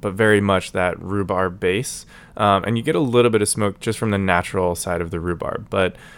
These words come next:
the bright floral side of the rose petals to pair with that velvety bitterness you get from rhubarb.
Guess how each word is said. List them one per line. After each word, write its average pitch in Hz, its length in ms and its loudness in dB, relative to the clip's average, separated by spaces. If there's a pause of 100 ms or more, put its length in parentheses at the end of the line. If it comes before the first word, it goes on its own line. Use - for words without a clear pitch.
(200)
the 98 300 -2
bright 104 380 0
floral 95 400 2
side 90 320 -2
of 87 120 -6
the 90 80 -6
rose 92 240 2
petals 90 480 -4
to - 120 -10
pair 92 360 0
with 90 120 -2
that 92 140 0
velvety 90 380 2
bitterness 90 520 0
you 95 80 -6
get 87 140 -2
from 87 180 -8
rhubarb. - 400 -4